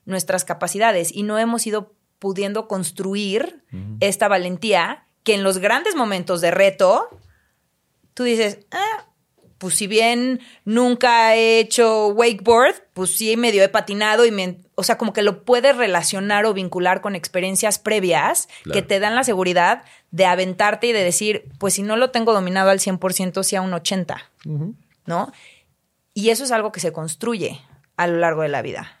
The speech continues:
Speaker 2: Coincido.
Speaker 1: ¿No?
Speaker 2: Plenamente.
Speaker 1: ¿Qué le da miedo a Luciano?
Speaker 2: Uf, un chingo de cosas. ¿En qué terreno?
Speaker 1: Cuéntame dos.
Speaker 2: Los fantasmas.
Speaker 1: Ah,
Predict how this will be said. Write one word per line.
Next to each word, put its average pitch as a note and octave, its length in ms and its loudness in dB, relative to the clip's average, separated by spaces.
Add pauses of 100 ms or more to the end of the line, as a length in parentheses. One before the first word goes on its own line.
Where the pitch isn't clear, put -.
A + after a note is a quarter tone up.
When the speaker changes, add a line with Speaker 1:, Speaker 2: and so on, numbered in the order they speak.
(120)
Speaker 2:
Coincido. - 380 -16
Speaker 1:
¿No? - 960 -20
Speaker 2:
Plenamente. G3 520 -6 (460)
Speaker 1:
¿Qué A#3+ 100 2
le C4+ 140 2
da B3+ 120 2
miedo A3 300 0
a G#3 60 2
Luciano? F3 520 -6 (600)
Speaker 2:
Uf, D#4 260 -6
un F#2+ 120 -8
chingo E2+ 260 -10
de C2+ 80 -16
cosas. - 460 -18 (520)
¿En F#2 140 -10
qué - 140 -4
terreno? G2+ 320 -2
Speaker 1:
Cuéntame G2 400 -2
dos. - 540 -10 (640)
Speaker 2:
Los E2 180 -14
fantasmas. D#2+ 800 -10 (300)
Speaker 1:
Ah, B2+ 140 -10